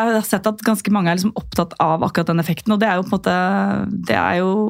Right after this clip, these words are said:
er jo fint det, men jeg tror liksom for folk så, så er det jo ikke, eh, holdt jeg på å si, så er, så, så merk-, man merker det jo ikke i det daglige, selv om lønnen din nå er høyere, ikke sant? Vi,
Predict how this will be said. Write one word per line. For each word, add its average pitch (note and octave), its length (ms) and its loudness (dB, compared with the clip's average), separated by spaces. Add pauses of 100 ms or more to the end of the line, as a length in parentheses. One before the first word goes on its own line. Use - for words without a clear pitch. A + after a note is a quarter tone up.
(100)
er F#3 140 2
jo G3 100 0
fint G#3+ 320 0
det, G#3+ 160 2
men G#3 80 2
jeg G#3+ 140 -2
tror F#3+ 100 2
liksom F#3 160 -4
for F#3+ 160 -2
folk G#3+ 400 0
så, G#3 160 2 (880)
så - 160 0
er D3+ 240 0
det E3 80 2
jo D#3+ 80 -8
ikke, F#3+ 220 2 (680)
eh, E3 1080 0 (140)
holdt F#3+ 240 2
jeg E3 100 -2
på F3 80 0
å - 40 -4
si, F#3 220 2
så G#3 120 0
er, - 320 -2
så, F#3+ 160 0 (720)
så G#3 100 4
merk-, G3 500 0
man G#3 220 4
merker F3+ 460 -2
det E3+ 80 2
jo D#3 80 -2
ikke G3 200 0
i F3+ 60 2
det F3+ 100 0
daglige, F3 520 0
selv F3+ 320 0
om F3+ 160 2 (680)
lønnen F3 300 2
din F3+ 140 2
nå E3 140 2
er F3 120 2
høyere, E3+ 360 2
ikke - 100 -8
sant? F3 200 0
Vi, F3+ 80 4